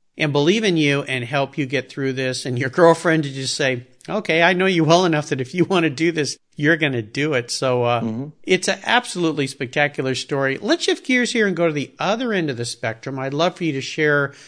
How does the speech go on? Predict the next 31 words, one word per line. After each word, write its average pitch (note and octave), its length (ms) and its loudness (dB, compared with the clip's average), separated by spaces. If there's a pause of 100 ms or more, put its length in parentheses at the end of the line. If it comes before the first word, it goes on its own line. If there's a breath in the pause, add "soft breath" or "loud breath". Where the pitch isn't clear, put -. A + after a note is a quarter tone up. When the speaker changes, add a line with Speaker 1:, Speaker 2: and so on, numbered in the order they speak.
(360 soft breath)
Speaker 1:
what D#3 140 0
I A#3+ 100 -2
call A#3 320 2
a, - 240 0
an A#2+ 160 -6 (260)
aha D3+ 460 2
moment B2+ 420 -2
in B2+ 120 -4
your A#2 120 -2
life A#2 340 -4
or B2+ 60 -4
your A2+ 180 -4
career, A2+ 440 -4
and B2 120 -8
tell E4 240 -4
us E4 160 -2
the G#3+ 120 -10
steps G3+ 400 -4
you E3+ 80 -4
took D#3 400 -4
to C#3 80 -8
take C#3 300 -6
that B2+ 200 0
aha A#2+ 280 -2
moment A#2 440 -8
to A2+ 260 -8 (260 soft breath)
your A#2 180 -4
success. - 600 -10 (920)
Speaker 2:
In D3 140 0
the B2+ 80 0
nineties, D#3+ 640 2